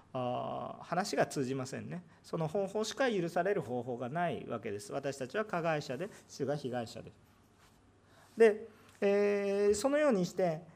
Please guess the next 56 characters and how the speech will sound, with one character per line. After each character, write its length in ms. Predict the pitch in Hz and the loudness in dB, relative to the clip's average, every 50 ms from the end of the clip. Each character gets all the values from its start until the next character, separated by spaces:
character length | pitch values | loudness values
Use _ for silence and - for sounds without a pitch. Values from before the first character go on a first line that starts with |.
| - _ | -20 _
え 600 | - 131 127 131 127 131 143 139 139 143 - - - | -6 -4 -4 -4 -4 -4 -6 -6 -6 -8 -8 -10 -8
ー、 40 | - | 0
こ 300 | 185 160 151 151 156 156 | 2 4 4 4 2 2
う、 20 | |
神 140 | - 226 220 220 | 2 2 2 4
様 220 | 220 196 165 160 | 2 4 2 4
が 280 | 165 190 185 160 131 - - - - - - _ - | 6 6 6 6 4 -2 -10 -20 -20 -20 -20 _ -4
許 160 | 180 202 208 | 2 2 2
し 120 | 202 208 | 2 4
ま 120 | 226 233 233 | 4 4 4
す 120 | 233 240 | 6 4
よ 100 | 240 247 240 - - - - _ _ _ - _ - 214 233 233 | 2 0 0 -8 -20 -20 -20 _ _ _ -20 _ 2 2 2 2
と 120 | - 277 269 | 2 0 0
い 120 | 269 269 | 2 0
う 60 | 269 | -2
そ 140 | 262 - 262 | 0 0 0
の 200 | 254 262 262 254 | 0 2 0 0
方 220 | 247 - 262 247 | 4 4 4 6
法 200 | 233 247 240 233 226 | 6 6 6 6 8
が 240 | 233 226 226 233 - - - - _ | 6 4 4 2 -4 -16 -20 -20 _
あ 100 | _ 214 | _ 4
る 100 | 226 214 | 6 6
わ 80 | 135 123 | 4 2
け 120 | 117 - 113 | 0 -4 -10
で 80 | 117 | -12
す。 140 | 117 - - _ _ _ _ | -14 -16 -20 _ _ _ _
ま 120 | _ 262 254 | _ 6 6
あ、 40 | |
こ 120 | 247 262 262 | 8 8 8
れ 100 | 254 247 | 8 8
イ 80 | 247 | 8
エ 80 | 254 254 | 6 6
ス 80 | 247 - | 6 6
様 300 | 214 165 131 107 - - - - - _ _ | 6 6 6 4 -2 -6 -14 -20 -20 _ _
と 100 | - 170 | 2 4
い 80 | 151 | 6
う 40 | 151 | 6
わ 100 | 156 151 | 6 4
け 80 | 147 120 | 2 2
な 80 | 101 | -4
ん 80 | 98 98 | -4 -6
で 60 | 101 | -8
す 100 | 110 - | -10 -10
が、 140 | 127 143 180 - - - - - - _ _ _ _ - - - - - - - - - - - - - | -10 -10 -10 -10 -16 -20 -20 -20 -20 _ _ _ _ -20 -20 -20 -16 -16 -16 -16 -14 -18 -18 -18 -18 -8
し 80 | - | 4
か 80 | - 254 | 6 8
し、 300 | 240 240 214 202 190 202 | 10 12 12 12 12 10
そ 120 | 208 - 262 | 6 4 6
の 160 | 277 294 285 | 8 8 8
方 260 | 269 277 285 285 285 262 | 8 6 8 8 8 10
法 200 | 285 294 302 302 | 10 8 8 8
と 140 | 302 170 | 6 2
い 100 | 131 139 | 2 2
う 20 | 131 | 0
の 100 | 120 135 | 2 2
は、 220 | 175 175 147 131 | 2 2 2 0